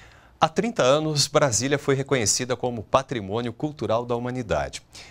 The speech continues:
Para marcar a data, a capital vai ganhar uma exposição com documentos que contam a história do Brasil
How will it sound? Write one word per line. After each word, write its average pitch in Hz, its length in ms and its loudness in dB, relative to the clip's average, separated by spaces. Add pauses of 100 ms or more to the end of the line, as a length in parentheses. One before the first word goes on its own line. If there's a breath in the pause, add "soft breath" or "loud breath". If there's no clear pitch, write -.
(140 loud breath)
Para - 120 4
marcar 139 460 0
a 78 60 -4
data, 85 500 -2
a 80 80 -6
capital 107 380 -2
vai 107 120 -2
ganhar 101 320 -4
uma 110 140 -4
exposição 139 720 -2
com 127 180 -8
documentos 143 540 -4
que - 100 -10
contam 147 420 -2
a 135 40 -2
história 185 440 2
do 175 120 -2
Brasil 131 400 -2